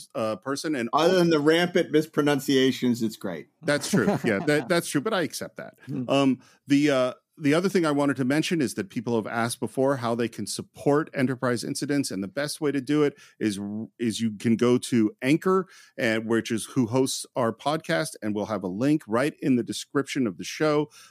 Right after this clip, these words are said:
Speaker 1: where you can support the show by subscribing,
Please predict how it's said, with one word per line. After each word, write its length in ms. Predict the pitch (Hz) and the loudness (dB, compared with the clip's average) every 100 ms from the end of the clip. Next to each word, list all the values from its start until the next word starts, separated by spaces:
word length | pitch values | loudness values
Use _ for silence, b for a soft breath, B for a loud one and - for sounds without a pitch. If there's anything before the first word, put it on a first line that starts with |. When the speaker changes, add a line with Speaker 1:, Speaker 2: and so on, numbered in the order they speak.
| _ | _
Speaker 1:
where 160 | 117 113 | 2 2
you 240 | 113 117 | 2 0
can 320 | - 127 110 | -2 -2 -2
support 440 | - 107 - 180 190 | -2 -6 -2 0 0
the 80 | |
show 260 | 175 120 113 | -2 0 0
by 180 | 104 95 | 0 -2
subscribing, 1120 | - 90 - - - 135 143 156 110 107 | -6 -8 -8 -8 -4 0 2 2 2 0